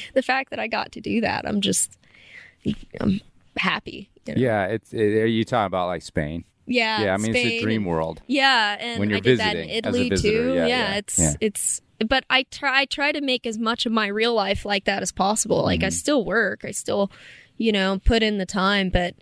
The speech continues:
Speaker 1: um, any vacation I have, any free time I have, I'm, I'm going climbing. If I'm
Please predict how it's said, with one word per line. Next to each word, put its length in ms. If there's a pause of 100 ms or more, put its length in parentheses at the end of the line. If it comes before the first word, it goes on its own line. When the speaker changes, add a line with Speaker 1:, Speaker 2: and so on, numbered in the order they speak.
(320)
Speaker 1:
um, 480
any 380
vacation 540
I 120
have, 420
any 200
free 240
time 280
I 100
have, 360
I'm, 380
I'm 220
going 320
climbing. 560 (720)
If 260
I'm 400